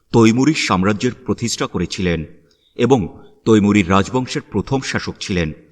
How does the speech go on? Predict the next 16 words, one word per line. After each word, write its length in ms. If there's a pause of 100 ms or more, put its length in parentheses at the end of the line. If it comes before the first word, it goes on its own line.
(600)
জন 280
জোসেফ 400
সন্দার্সের 600
মতে 300 (520)
তৈমুরের 400 (200)
পূর্বপুরুষদের 760
আদি 320
নিবাস 420
ছিল 220 (500)
ইরানে 440 (340)
এবং 540
তিনি 200
যাযাবর 480
ছিলেন। 480 (1000)
ট্রান্সকসানিয়ার 840
বার্লাসে, 640